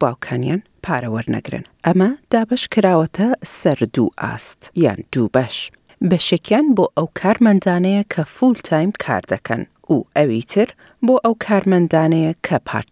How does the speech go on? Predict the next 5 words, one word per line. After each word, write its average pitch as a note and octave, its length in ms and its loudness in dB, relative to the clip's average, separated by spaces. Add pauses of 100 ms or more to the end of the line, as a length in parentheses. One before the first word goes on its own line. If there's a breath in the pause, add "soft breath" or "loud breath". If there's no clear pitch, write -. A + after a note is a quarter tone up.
تایمن. A#2 360 -4 (580 loud breath)
موچەی A#3 420 4 (280)
دوو G#3 260 0
هەفتانەی E3+ 800 0 (180)
کارمەندانی D#3+ 760 2